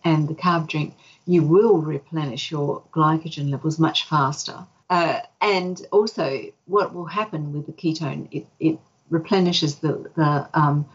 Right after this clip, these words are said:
protein as well. So, so, and it also prevents the breakdown of cro-, protein after you've exercised. So if you've got a low glucose level, then you will, you will continue to break, um, uh,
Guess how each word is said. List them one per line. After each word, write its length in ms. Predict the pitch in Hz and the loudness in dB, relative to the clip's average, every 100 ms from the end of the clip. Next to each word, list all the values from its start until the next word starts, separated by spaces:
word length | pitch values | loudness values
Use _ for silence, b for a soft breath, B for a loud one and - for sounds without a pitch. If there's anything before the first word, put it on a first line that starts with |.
| b - | b -2
protein 640 | 190 185 180 135 - - - | 0 2 0 -4 -6 -12 -8
as 200 | 160 - | -6 -4
well. 380 | 165 143 - - - _ _ _ - | -2 -2 -4 -10 -20 _ _ _ -4
So, 480 | 170 156 156 156 - - _ | 0 2 2 0 -6 -20 _
so, 400 | - 170 156 156 - - - _ | -2 0 2 2 -2 -8 -16 _
and 180 | 180 165 | 0 0
it 140 | 156 - | 0 2
also 340 | 208 208 151 | 2 2 -4
prevents 460 | - 156 165 156 - | -6 -4 -4 -4 -10
the 100 | 156 | -8
breakdown 520 | 170 185 160 160 147 | -2 -2 -2 -6 -6
of 140 | 147 | -8
cro-, 280 | - 160 - - | -12 -12 -12 -6
protein 520 | 160 147 147 143 147 b b b - | -6 -4 -4 -6 -8 b b b 0
after 400 | 185 185 - - | 2 2 0 -4
you've 160 | 147 147 | -4 -4
exercised. 720 | - - - 156 - 135 _ - | -8 -14 -12 -10 -10 -14 _ -14
So 340 | 151 170 165 165 B B | 0 2 2 0 B B
if 180 | 208 220 | -2 2
you've 200 | 220 208 | 0 2
got 200 | 180 151 | 0 4
a 60 | 160 | 6
low 320 | 160 170 170 | 6 6 4
glucose 600 | 160 170 170 190 160 - | 2 2 2 -2 -6 -4
level, 400 | 143 - - - _ _ _ _ _ | -4 -6 -8 -10 _ _ _ _ _
then 220 | 175 165 | 2 4
you 180 | 165 160 | 4 2
will, 120 | 156 160 - | 2 -4 -8
you 220 | 170 175 | 0 2
will 100 | 156 | 2
continue 500 | 156 165 156 170 160 | 0 -2 0 0 0
to 60 | 151 | -2
break, 280 | 151 143 - _ _ _ - | -2 -2 -4 _ _ _ -2
um, 580 | 147 143 139 143 151 - - - | 0 2 0 -2 -6 -10 -14 -8
uh, 440 | - 156 135 247 | -2 -2 -2 -4